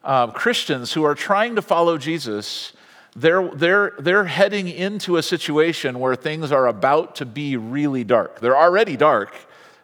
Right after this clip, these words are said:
but it's going to get way, way worse. So you could almost read First Peter as something that, you know, Peter was anticipating, he was seeing the situation that they were in and anticipating that growing worse, but it's also like, here this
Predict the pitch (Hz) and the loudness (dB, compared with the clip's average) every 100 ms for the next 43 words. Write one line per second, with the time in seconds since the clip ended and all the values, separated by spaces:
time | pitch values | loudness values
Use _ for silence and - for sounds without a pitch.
0 | - 127 151 - 156 143 127 127 123 117 | -4 -2 -2 -2 -2 -2 -2 -2 -2 -2
1 | 131 143 151 147 135 131 117 107 80 - | 0 0 0 -2 0 0 0 -4 -6 -12
2 | - - _ _ _ _ _ _ _ - | -14 -18 _ _ _ _ _ _ _ -2
3 | 147 147 147 165 208 190 147 147 165 147 | 0 2 2 4 4 2 -2 0 0 -2
4 | - 151 - - 165 135 113 110 120 - | -4 -4 -4 -6 -4 -2 -2 -4 -6 -18
5 | _ _ _ _ - 147 135 131 - - | _ _ _ _ -2 2 2 -2 -6 -6
6 | - 175 175 160 139 127 147 180 220 202 | -2 -2 0 -2 -2 0 -2 -2 -2 0
7 | 143 127 131 123 190 208 156 147 143 127 | 2 2 0 -2 -2 -4 -4 -4 -4 -4
8 | - 214 160 131 - 131 135 147 165 139 | -4 -4 -4 -4 -6 -6 0 0 0 -6
9 | 117 123 113 123 190 107 120 127 - - | -2 0 0 0 -2 -4 -8 -16 -20 -20
10 | _ _ 170 185 156 139 - 226 175 165 | _ _ 0 2 2 0 -6 -6 -4 -2
11 | 156 139 135 143 143 143 127 151 190 - | 0 0 2 2 0 -2 -2 -2 -2 0
12 | 156 139 147 170 214 214 165 143 135 147 | -2 0 2 2 2 0 4 4 2 0
13 | 180 175 147 - | 0 2 0 -4